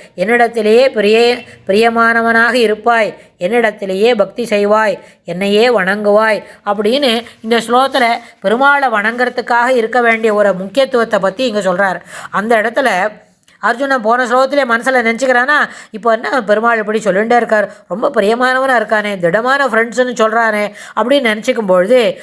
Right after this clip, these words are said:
அப்ப என்ன சொல்றாரு? "மமைவத்வம் துவமேவாகம் ஏ மதீயாஸ்தவைவதே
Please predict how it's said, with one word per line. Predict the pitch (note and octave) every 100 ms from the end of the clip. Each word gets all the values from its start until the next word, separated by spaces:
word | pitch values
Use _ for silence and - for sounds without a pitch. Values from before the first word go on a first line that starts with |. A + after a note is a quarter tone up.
| -
அப்ப | G#3 G#3
என்ன | A3 A3+
சொல்றாரு? | B3+ A#3+ A#3 G3+ D#3+ - - -
"மமைவத்வம் | F3+ G#3 A#3 B3+ B3+ - - C4 C4+ G#3 - _ _ _ _ _ -
துவமேவாகம் | G3+ A3+ A#3+ B3 B3 A#3+ B3+ A#3+ C4+ A#3+ D#3 - _ -
ஏ | G#3 A#3+ C4+
மதீயாஸ்தவைவதே | A#3 G3+ A#3 B3+ C4 B3+ C4 - A3+ G#3+ B3 B3+ B3 A#3+ G#3+ E3+